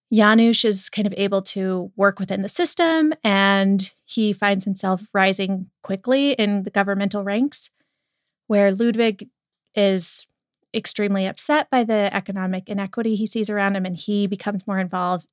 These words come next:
in political protests. And so they also have this conflict of political ideology and what they think is best to do as individuals and for their country.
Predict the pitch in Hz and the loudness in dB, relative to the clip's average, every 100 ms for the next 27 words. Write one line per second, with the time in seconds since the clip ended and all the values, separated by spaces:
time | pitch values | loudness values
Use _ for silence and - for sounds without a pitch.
0 | _ 208 190 180 180 _ _ _ _ _ | _ -8 -6 -6 -10 _ _ _ _ _
1 | _ - 214 196 190 190 - 190 190 196 | _ -6 -2 -2 -4 -10 -10 -10 -8 -8
2 | 190 - - 233 208 - 220 214 208 214 | -2 -2 0 0 0 2 2 2 0 2
3 | 208 - 208 208 208 190 196 - - 202 | 2 2 -2 -2 -4 -4 -6 -8 -4 -2
4 | 202 - 196 185 - - 185 190 190 - | -2 -4 -8 -8 -10 -6 -6 -8 -12 -20
5 | _ _ _ _ _ _ - 214 202 196 | _ _ _ _ _ _ -6 0 0 0
6 | 196 190 190 190 185 180 190 185 190 180 | -2 -2 -2 -2 -2 -2 -4 -6 -8 -10
7 | 180 196 190 190 - - _ _ _ _ | -10 -8 -4 -4 -4 -8 _ _ _ _
8 | 233 240 247 247 220 185 170 190 185 - | 2 4 4 6 4 2 2 2 4 2
9 | - - _ _ _ - 214 226 202 220 | 0 -6 _ _ _ 0 6 6 6 2
10 | 190 180 180 185 185 190 190 208 202 202 | 2 0 0 -2 -2 -2 -4 -4 -4 -6
11 | 214 202 214 214 | -8 -8 -8 -10